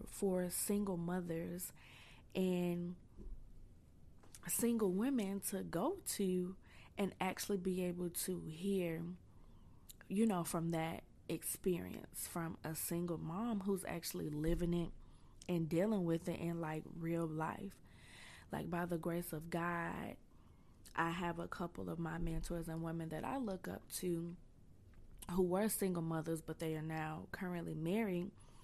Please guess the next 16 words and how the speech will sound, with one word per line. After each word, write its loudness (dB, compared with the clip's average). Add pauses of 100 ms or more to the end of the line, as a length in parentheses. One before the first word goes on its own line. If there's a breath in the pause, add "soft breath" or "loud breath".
(260 loud breath)
And 2
of -2
course, 0
you -6
absolutely 0
always 2
want -4
to -4
learn -2 (480 loud breath)
and 2
get 0
wisdom 2
from -4 (320 loud breath)
those 4
women 4
because 0